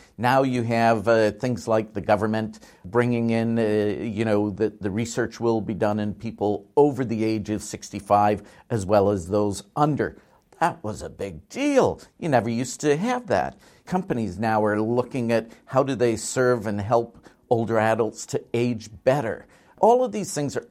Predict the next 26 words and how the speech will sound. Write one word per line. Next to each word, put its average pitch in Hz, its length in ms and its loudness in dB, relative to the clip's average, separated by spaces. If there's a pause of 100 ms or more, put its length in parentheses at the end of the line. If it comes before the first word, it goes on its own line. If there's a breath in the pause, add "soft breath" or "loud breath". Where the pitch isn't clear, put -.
all 131 340 8
coming 123 380 -4
together 107 560 -2
at 98 100 -4 (140)
one 104 500 0
time, 107 540 -6 (300 loud breath)
which 110 180 -6
is 107 160 -4
really 127 300 2
creating 101 500 -4
this - 300 -8 (120)
tipping 120 360 -4
point. 85 340 -10 (380 soft breath)
But 120 180 -2
could 151 140 2
we 139 120 0
do 127 200 2
it 123 80 2
a 120 60 4
lot 113 300 2
quicker 139 300 -6
and 123 160 -2
better? 147 300 2 (280)
Sure - 260 0
we 78 140 -4
could. - 240 -4